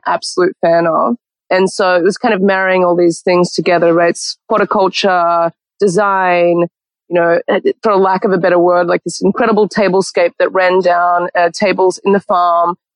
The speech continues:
We set up an impromptu kitchen in the barn. We had power, but mostly we cooked off a, <laughs> thank goodness, but mostly we cooked off a big grill and, you know, we served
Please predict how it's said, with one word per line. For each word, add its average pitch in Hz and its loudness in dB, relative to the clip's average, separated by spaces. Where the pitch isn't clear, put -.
We 185 0
set 185 -2
up 180 0
an 170 2
impromptu 190 0
kitchen 180 -2
in 180 0
the 185 2
barn. 185 0
We 220 2
had 269 0
power, 180 0
but 180 0
mostly 208 0
we 202 0
cooked 202 -2
off 190 0
a, 175 2
<laughs> 269 0
thank - -6
goodness, 180 0
but 190 -2
mostly 214 0
we 214 2
cooked 202 -4
off 202 -2
a 202 -2
big 180 -2
grill 220 2
and, 175 2
you 202 0
know, 202 2
we 208 2
served 202 -2